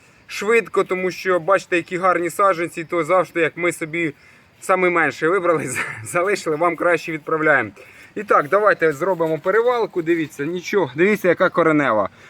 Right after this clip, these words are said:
Воно вже стояло, стояло, руки не доходять, як говориться, що фізично не встигало, а це вже, говорю, давай швидко посадимо. Я бачу, що таке, можливо, дощик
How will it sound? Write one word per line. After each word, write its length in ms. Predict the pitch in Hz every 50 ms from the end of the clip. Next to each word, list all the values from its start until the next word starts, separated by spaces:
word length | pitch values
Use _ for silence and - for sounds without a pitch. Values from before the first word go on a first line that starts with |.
| - -
Воно 180 | 170 190 208
вже 140 | 190 190 202
стояло, 460 | - - 202 202 208 214 208 202 190
стояло, 520 | - - - 196 208 226 220 220 208 196 185
руки 220 | 185 185 - 196
не 120 | 180 180 170
доходять, 520 | 165 180 165 - 214 220 208 202 185 180
як 120 | 190 165
говориться, 600 | 156 165 180 185 196 202 202 202 180 - - 185 170
що 580 | - - - 185 180 180 180 180 175 170 160 139
фізично 420 | - 175 170 160 190 175 - 180 180
не 80 | 175
встигало, 480 | 151 - - 185 165 185 196 196 185 175
а 60 | 156
це 160 | - 180 180
вже, 240 | 165 156 175 165 147 - - - - -
говорю, 280 | 160 175 180 180 175
давай 360 | 156 175 190 196 214 214 202 -
швидко 460 | - - 196 202 185 - - 170 151
посадимо. 720 | - 180 170 - - 254 247 202 190 202 190 185 180 165 - _ - - - _ -
Я 100 | 175 175
бачу, 320 | 160 208 196 185 - 185
що 160 | - - 190
таке, 260 | 180 185 - - 190
можливо, 460 | 175 180 180 165 160 180 190 185 180 160
дощик 440 | 151 185 175 - - 240 247 -